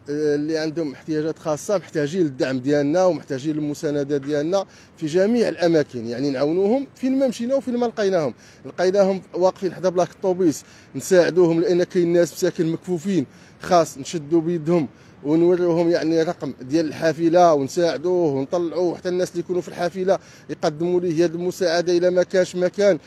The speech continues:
نقدر أنا ن-، ن-، نوض من البلاصة ديالي ونحطه هو مسكين في المكان اللي نساعدوه ونعاونوه. فمعاناة كثيرة كتعاني من هاد الفئة، ولا ما تعاوناش كاملين وعاوننا حنا كلنا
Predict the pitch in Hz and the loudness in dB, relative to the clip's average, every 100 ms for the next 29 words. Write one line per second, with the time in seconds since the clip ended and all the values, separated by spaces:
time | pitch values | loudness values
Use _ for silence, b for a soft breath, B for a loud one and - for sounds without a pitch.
0 | B B 139 - 185 185 185 190 208 190 | B B -12 -2 0 2 2 4 2 0
1 | 190 180 180 180 160 165 175 208 180 196 | -2 -4 -4 -4 -2 -2 0 0 0 0
2 | 190 185 175 185 170 185 190 175 - B | 2 2 2 0 2 2 2 -2 -6 B
3 | - 175 185 165 147 - - 170 180 185 | -6 -2 -2 -2 -6 -6 0 4 4 4
4 | 175 - 202 185 - 175 185 180 202 208 | 2 -2 -2 -2 -2 -2 0 2 4 4
5 | 147 B B B 151 170 196 165 135 160 | 4 B B B -8 -4 -2 -2 -6 -8
6 | 160 185 147 165 190 156 160 165 226 277 | 0 0 0 0 0 0 0 0 0 -2
7 | - B B B - 170 180 170 - - | -4 B B B -6 2 4 4 -4 -20
8 | - 143 156 143 156 147 - - 240 277 | -12 -4 0 2 4 2 0 -6 2 2
9 | 294 - - - 160 170 160 170 165 151 | 2 -6 -20 -12 -8 2 4 4 2 0
10 | 143 123 - 156 220 - B B - 175 | 0 -2 -4 -4 -4 -6 B B -4 2
11 | 226 226 - 196 202 208 196 - 202 196 | 2 2 -2 -2 0 0 -2 0 0 0
12 | 202 190 123 - - - 135 151 196 202 | 0 0 -2 -8 -20 -12 -4 0 2 0
13 | 196 170 175 294 302 254 226 | -2 -4 -4 -2 -2 0 0